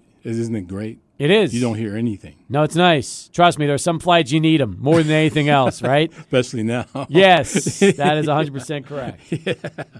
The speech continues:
Speaker 1: Oh,
Speaker 2: no, I'm
Speaker 1: just
Speaker 2: with you on that one.
Speaker 1: Oh, yeah. That's really cool. <laughs>
Speaker 2: Wayne Thornton here with us in our, uh, six hundred E S P N El Paso, uh, Lubingo Studios as we continue here on the program. I'm curious. You know,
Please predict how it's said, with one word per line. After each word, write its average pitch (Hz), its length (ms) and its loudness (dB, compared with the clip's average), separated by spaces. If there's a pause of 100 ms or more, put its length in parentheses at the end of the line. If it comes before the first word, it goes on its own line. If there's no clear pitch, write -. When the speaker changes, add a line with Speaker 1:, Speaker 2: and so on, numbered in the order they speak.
(720)
Speaker 1:
Oh, 269 880 -2
Speaker 2:
no, 131 140 -6
I'm 139 120 -2
Speaker 1:
just 127 60 -4
Speaker 2:
with 131 160 -2
you 107 80 -6
on 87 100 -10
that 101 180 -8
one. 160 160 -8
Speaker 1:
Oh, 269 240 -4
yeah. 95 500 -10
That's 120 280 -14
really 101 240 -8
cool. - 280 -14 (500)
<laughs> - 500 -12
Speaker 2:
Wayne 143 220 0
Thornton 135 240 0
here 123 140 0
with 120 100 0
us 123 260 -2
in 123 80 -8
our, 101 260 -12
uh, 95 160 -6
six - 240 -6
hundred 110 400 -6
E 127 140 -4
S 117 240 4
P 120 160 -2
N 113 160 -4
El 98 140 -6
Paso, 107 580 -8
uh, 92 140 -10
Lubingo 170 440 0
Studios 60 760 -14
as 73 560 -12
we 107 200 -4
continue 95 460 -6
here 90 240 -4
on 85 140 -8
the 78 80 -12
program. 117 400 -2
I'm 302 120 -2
curious. 131 520 -4
You 160 60 -2
know, 160 180 0